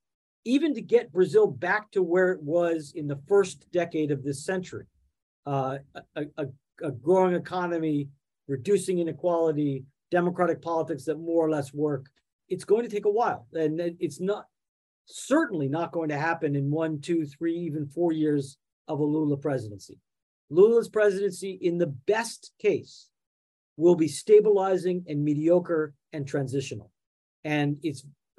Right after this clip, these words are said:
which is not to say it's not incredibly important. It is incredibly important. It is very, very important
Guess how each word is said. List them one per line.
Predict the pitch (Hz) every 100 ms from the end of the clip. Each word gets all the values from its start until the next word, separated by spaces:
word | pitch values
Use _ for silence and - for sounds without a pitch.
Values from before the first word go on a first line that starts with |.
| _
which | 180 175
is | 170 156
not | 247 262
to | 262
say | - 175 156 151 147 _ _ _
it's | 185 170
not | 170 156
incredibly | 143 - - 220 254 156
important. | 123 113 151 - - _ -
It | 185
is | 170
incredibly | 185 - - 262 302 196 135
important. | 110 104 - _ _ _ -
It | 170
is | 135 117 123
very, | 220 247 247 214
very | 196 196
important | 190 180 180 160 147